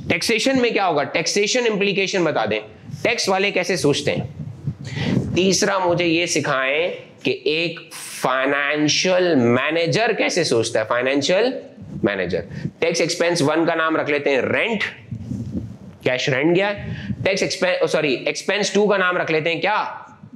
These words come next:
डेप्रिसिएशन। एक्सपेंस टू का नाम रख लेते हैं डेप्रिसिएशन। आइए फाइनेंशियल रिपोर्टिंग की बात करते हैं। फाइनेंशियल रिपोर्टिंग वाले तो बोलते हैं, "भाई एफ़आर का इम्प्लीकेशन समझा रहा हूँ।" किसका इम्प्लीकेशन समझा रहा हूँ? बहुत सिंपल बोलते हैं, बोला, "भाई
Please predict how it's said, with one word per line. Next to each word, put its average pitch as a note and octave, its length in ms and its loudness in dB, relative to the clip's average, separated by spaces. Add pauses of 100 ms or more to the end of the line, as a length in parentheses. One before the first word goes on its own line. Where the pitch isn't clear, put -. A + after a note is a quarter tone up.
(360)
डेप्रिसिएशन। G#2+ 1000 0
एक्सपेंस D#3 360 0
टू D#3+ 100 4
का D3+ 100 4
नाम C#3+ 180 2
रख C3+ 120 -2
लेते C#3 200 2
हैं - 420 -4 (240)
डेप्रिसिएशन। - 960 -2
आइए D#3+ 200 2
फाइनेंशियल D3+ 440 2
रिपोर्टिंग B2+ 360 2
की A#2 60 2
बात F#2+ 160 2
करते F2 140 -4
हैं। G#2 60 -6
फाइनेंशियल D#3+ 320 0
रिपोर्टिंग D3+ 320 0
वाले D3 160 0
तो D3 100 2
बोलते B2+ 260 2
हैं, C#3+ 80 2
"भाई C3+ 300 -2 (340)
एफ़आर C#3+ 340 0
का D3+ 80 0
इम्प्लीकेशन A#2 460 0
समझा F2 200 0
रहा D#2+ 100 -2
हूँ।" D#2+ 60 -10
किसका C#3 260 0
इम्प्लीकेशन C#3+ 360 0
समझा C3+ 220 2
रहा C#3 100 0
हूँ? - 320 -10 (400)
बहुत C#3+ 200 2
सिंपल A#2+ 220 2
बोलते F#2 220 0
हैं, G#2+ 400 -4
बोला, D3+ 240 2
"भाई D3+ 540 -2